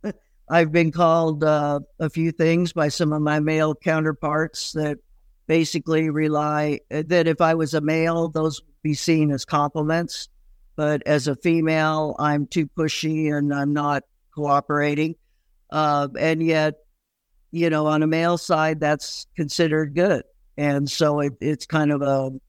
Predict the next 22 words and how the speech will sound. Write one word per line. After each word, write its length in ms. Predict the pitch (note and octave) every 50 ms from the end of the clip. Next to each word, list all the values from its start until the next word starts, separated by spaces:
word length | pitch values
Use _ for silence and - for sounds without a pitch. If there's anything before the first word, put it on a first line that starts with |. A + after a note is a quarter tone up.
| _ _ _ _ _ _ _ -
mix 420 | D3+ D3 D#3 D#3 D3 - - -
on 220 | D#3+ C#3+ C#3 C#3+
that. 360 | D3 D#3+ E3 D#3 D3 C#3+ C#3+ - _ _ _ _ _ _ _ -
You 240 | - F#3 F#3 F#3+
know, 140 | F#3 F3 E3+
I 120 | F3 F3 F3
think 280 | - A#3 A3+ G#3+ G#3 - _ _ _ _ _ _
when 200 | E3+ F3 E3+ E3+
an 120 | E3+ F3
athlete 600 | F3+ G#3 A3 G#3+ - G#3 G#3 G3 F#3 F3+ F3 - _ _ _ _ _ -
doesn't, 400 | F3 E3+ F3+ E3 G3 F3+ D3 - _ -
or 180 | D#3+ E3+ E3+
loses 400 | F#3 G#3 A3 F#3+ G#3+ G3 E3+ -
trust 440 | - - F#3 E3+ E3+ D#3+ - - -
in 180 | D3 C#3+ C#3 C3
you. 240 | B2 G#2+ A2+ - - _ _ _ _ _ -
That 380 | D#3+ D3 D3 E3+ F3 F#3+ G3+ G3+
I've 180 | G3 F3+ D#3+
come 220 | - F#3+ F3 E3 E3
across 500 | D#3 - - F3 E3 D#3+ D#3 - - E3
li-, 160 | D#3+ D#3 - -
uh, 160 | D3 D3+ D3